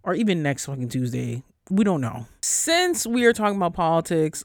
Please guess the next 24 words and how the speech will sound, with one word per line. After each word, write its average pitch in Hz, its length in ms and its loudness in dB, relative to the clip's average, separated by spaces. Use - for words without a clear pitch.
let's 208 280 4
just 185 220 -4
get 165 160 6
on 151 420 0
to 139 720 -2
the 139 500 2
Women's 143 600 -2
History 143 400 -4
Month 135 260 -4
celebration 135 540 -4
at 131 60 -8
the 131 40 -12
White 143 160 -2
House. 143 340 -2
Megan 151 300 0
Thee 139 80 -2
Stallion 175 580 0
attended 160 720 -2
that 139 180 -4
celebration 147 600 -6
and 135 200 -6
took 143 180 -10
some 135 120 -8
pictures 156 480 -6